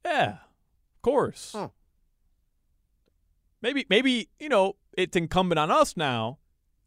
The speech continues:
Speaker 1: to redesign the straw.
Speaker 2: Pretty, uh, I think it's kind of complete with warning. It's bright white,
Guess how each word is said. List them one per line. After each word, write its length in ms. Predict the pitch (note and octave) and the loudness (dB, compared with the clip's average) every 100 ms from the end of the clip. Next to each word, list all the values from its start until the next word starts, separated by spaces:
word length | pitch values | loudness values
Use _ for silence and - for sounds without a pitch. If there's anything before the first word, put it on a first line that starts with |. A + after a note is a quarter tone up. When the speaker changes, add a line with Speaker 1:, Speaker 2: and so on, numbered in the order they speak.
| - | -12
Speaker 1:
to 100 | G3 | -8
redesign 1080 | F#3 E3+ G3 A3+ G#3+ A3 F#3+ F#3+ G#3 E3 D3 | -6 -4 -4 -2 0 2 8 8 8 4 2
the 80 | D3 | -2
straw. 680 | - - G3+ A#3 F#3+ - A3+ _ _ _ _ _ _ _ _ - | -2 -4 0 2 2 -2 -8 _ _ _ _ _ _ _ _ -2
Speaker 2:
Pretty, 420 | A#4 G4+ D#4 A3+ | 2 2 0 0
uh, 300 | F#3 F3 E3+ - | 4 4 2 2
I 140 | A#3 | 2
think 180 | E4+ C#4 | 2 -2
it's 240 | E3+ - - _ _ _ _ G#3 | -4 -6 -20 _ _ _ _ -2
kind 260 | A#3 D4+ | 0 0
of 80 | G3+ A#2+ _ _ _ _ | -4 -8 _ _ _ _
complete 640 | - F3 C3 _ F3 A3+ A3 - | -6 -6 -6 _ -8 -8 -8 -6
with 240 | E3+ G3+ - | -2 -2 -4
warning. 580 | A#2+ D#3+ G#3+ D#3+ B2 C3+ | 0 2 2 0 -4 -6
It's 160 | B2 G#2 | -8 -2
bright 360 | B2+ F3 F#3 | 2 2 2
white, 320 | C3 D#3 F#3+ | 4 6 6